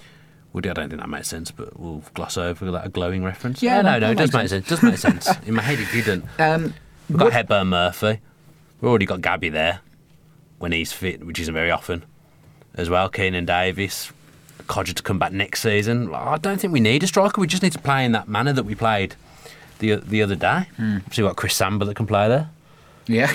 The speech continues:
Speaker 1: as
Speaker 2: <laughs> yeah,
Speaker 1: well.
Speaker 2: absolutely.
Speaker 1: I thought that was funny yesterday, actually, 'cause no one really said anything about Bristol City being archaic for chucking their defender
Speaker 2: Yeah.
Speaker 1: up front. So obviously other teams do do it as well. It wasn't just us with,
Speaker 2: It was quite
Speaker 1: with
Speaker 2: early
Speaker 1: Samba.
Speaker 2: as well,
Speaker 1: Yeah,
Speaker 2: wasn't it?
Speaker 1: half time.
Speaker 2: Yeah.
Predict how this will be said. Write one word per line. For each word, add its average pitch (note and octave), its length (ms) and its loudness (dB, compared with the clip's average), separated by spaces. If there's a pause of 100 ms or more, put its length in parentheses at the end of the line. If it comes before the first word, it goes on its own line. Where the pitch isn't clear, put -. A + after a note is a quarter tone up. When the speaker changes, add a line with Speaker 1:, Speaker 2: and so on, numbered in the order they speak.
Speaker 1:
as G3+ 160 4
Speaker 2:
<laughs> - 0 -
yeah, C#3 200 4
Speaker 1:
well. C3+ 100 -6
Speaker 2:
absolutely. C#3 680 2
Speaker 1:
I A3 100 6
thought A3+ 200 6
that G#3+ 120 6
was G#3 120 2
funny A#2 260 4
yesterday, G#2 360 2
actually, F#2 340 0
'cause D#3 100 2
no E3 160 6
one D#3+ 220 6
really B2 180 6
said A#2 220 2
anything A2 260 4
about G#2+ 240 4
Bristol A2 300 0
City A2+ 280 2
being F#2 280 2
archaic E2+ 560 0
for F#2+ 120 0
chucking - 360 -2
their G#2 160 4
defender E2 520 0
Speaker 2:
Yeah. F#2 380 -2
Speaker 1:
up - 180 -4
front. G2 280 0
So D3+ 100 6
obviously D3+ 220 2
other A2 140 4
teams G#2 340 2
do G2+ 200 2
do G2 140 4
it F#2 120 4
as F#2 60 2
well. F#2 120 2
It F#2 80 0
wasn't G2 240 0
just F2+ 180 -2
us F#2 160 0
with, F#2 160 -4
Speaker 2:
It - 40 -10
was A3+ 100 -6
quite - 180 0
Speaker 1:
with G#2 80 4
Speaker 2:
early A#3 80 4
Speaker 1:
Samba. F#2+ 300 2
Speaker 2:
as G2 140 -6
well, F3+ 200 2
Speaker 1:
Yeah, D3 160 4
Speaker 2:
wasn't D3+ 140 2
it? - 40 2
Speaker 1:
half E3 180 4
time. D4 120 -4
Speaker 2:
Yeah. F#3+ 360 0